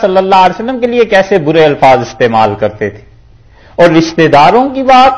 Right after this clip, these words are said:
وہ اس سے بالکل بعد والی آیت میں ہے، ذرا دیکھیے یہ اپنے رشتہ داروں کے ساتھ اور اپنے قبیلے والوں کے ساتھ کیا کرتے تھے، اور اللہ کی عبادت جو انہیں حکم دیا تھا،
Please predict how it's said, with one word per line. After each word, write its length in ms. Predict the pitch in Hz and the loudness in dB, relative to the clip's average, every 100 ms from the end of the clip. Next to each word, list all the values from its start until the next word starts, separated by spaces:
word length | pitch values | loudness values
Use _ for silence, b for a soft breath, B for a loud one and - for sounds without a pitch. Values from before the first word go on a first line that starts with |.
| - | 0
وہ 100 | 226 233 | 0 0
اس 100 | - - | -2 -4
سے 100 | 226 | -4
بالکل 360 | 254 262 302 | -4 -2 -2
بعد 260 | 190 185 202 190 | 2 2 2 2
والی 220 | 180 170 | 0 2
آیت 300 | 165 175 175 | 2 2 -2
میں 120 | 196 | -2
ہے، 60 | 202 | 0
ذرا 200 | 175 156 139 | 2 0 0
دیکھیے 320 | 175 175 262 | -2 -4 -4
یہ 120 | 254 | -2
اپنے 200 | 233 202 190 | -2 -2 -4
رشتہ 280 | 175 - 165 | -4 -2 0
داروں 300 | 156 170 196 | 0 0 -2
کے 120 | 185 | -4
ساتھ 380 | 175 170 208 226 | -4 0 0 0
اور 60 | 208 | -4
اپنے 260 | - 262 | -6 -6
قبیلے 380 | 262 202 190 180 | -2 -2 -2 -2
والوں 240 | 156 139 127 | 0 0 -2
کے 120 | 143 | -2
ساتھ 300 | 160 120 - | 0 -2 0
کیا 140 | 117 | -2
کرتے 360 | 107 - - 98 | -2 -6 -6 -10
تھے، 160 | - 131 _ b b - | -12 -20 _ b b -2
اور 140 | 170 - | 0 2
اللہ 400 | 175 180 180 226 226 | 0 2 2 2 0
کی 160 | 254 254 | -4 0
عبادت 440 | 247 247 247 226 | 0 2 2 0
جو 60 | 247 | -4
انہیں 280 | 240 247 | -4 -4
حکم 260 | 220 240 240 | -4 -6 -6
دیا 260 | 240 247 240 | -2 0 2
تھا، 220 | 233 | 2